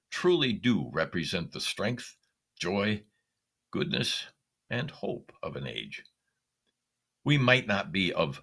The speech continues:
the greatest generation, but we might well be acceptable as good people. And there are few better accolades to receive in the course of a short life. Twenty-four hours is a brief time for renewal,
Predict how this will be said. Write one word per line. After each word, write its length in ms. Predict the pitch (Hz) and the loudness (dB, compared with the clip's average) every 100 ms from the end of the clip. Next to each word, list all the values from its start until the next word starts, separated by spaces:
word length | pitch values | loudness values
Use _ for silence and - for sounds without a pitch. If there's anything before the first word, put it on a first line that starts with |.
| _ | _
the 140 | - 73 | -6 -2
greatest 580 | 71 87 73 71 - - | 4 6 6 0 -4 -4
generation, 720 | 80 71 67 69 - - - - _ _ _ _ _ _ _ - | -4 -4 -4 -4 -6 -12 -16 -20 _ _ _ _ _ _ _ 0
but 200 | 90 - - | 0 0 -6
we 220 | 95 92 | 0 2
might 420 | 85 95 165 - | 4 4 4 2
well 300 | - 123 175 | 0 2 2
be 260 | 120 62 71 | 0 -4 -6
acceptable 840 | 71 69 - 139 - 73 69 67 - _ _ - | -8 -4 0 0 -2 -8 -6 -8 -12 _ _ -10
as 160 | 69 | -10
good 300 | - 71 64 | -6 -8 -8
people. 480 | - 69 - 50 - _ _ _ _ _ _ _ _ _ _ | -12 -14 -14 -20 -20 _ _ _ _ _ _ _ _ _ _
And 120 | 69 69 | -10 -4
there 120 | 78 | -2
are 120 | 76 | -2
few 320 | - 113 127 | 0 4 4
better 320 | 98 95 101 | 4 2 2
accolades 720 | 90 82 - 73 62 64 65 | 2 -2 -2 -6 -6 -6 -8
to 120 | - 85 | -6 -4
receive 600 | 82 - 62 58 - - _ _ _ | -4 -4 -6 -8 -14 -20 _ _ _
in 120 | 73 71 | -6 -6
the 80 | |
course 440 | 69 62 64 - - - | -6 -8 -6 -6 -8 -10
of 120 | 76 | -8
a 60 | 73 | -6
short 320 | - 64 - | -6 -6 -6
life. 460 | 60 - - - - _ _ _ _ _ _ _ _ _ _ _ _ _ _ _ _ _ _ _ _ _ _ _ _ _ - | -6 -6 -10 -14 -20 _ _ _ _ _ _ _ _ _ _ _ _ _ _ _ _ _ _ _ _ _ _ _ _ _ 2
Twenty-four 460 | 165 147 131 131 | 4 4 4 4
hours 480 | 113 139 120 110 104 | 6 6 6 4 0
is 320 | - 110 104 - | 0 0 0 -4
a 80 | 107 | 2
brief 260 | 165 170 | 2 2
time 320 | - 147 90 | 2 4 2
for 220 | 76 98 90 | -2 -2 0
renewal, 580 | 87 101 120 143 - | 2 4 2 0 -6